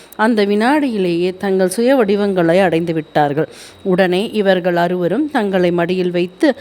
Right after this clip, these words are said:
அணைத்து கொண்டிருந்த பரமசிவனையும் பார்வதி தேவியையும் நமஸ்கரித்து வணங்கி, அவ்விருவரையும்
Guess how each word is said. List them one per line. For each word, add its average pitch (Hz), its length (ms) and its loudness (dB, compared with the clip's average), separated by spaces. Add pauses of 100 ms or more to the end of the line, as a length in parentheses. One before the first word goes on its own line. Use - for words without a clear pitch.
(200)
அணைத்து 220 560 -2
கொண்டிருந்த 180 600 2
பரமசிவனையும் 185 920 0
பார்வதி 202 480 0
தேவியையும் 175 500 0
நமஸ்கரித்து 190 800 0 (360)
வணங்கி, 190 600 0 (220)
அவ்விருவரையும் 208 760 2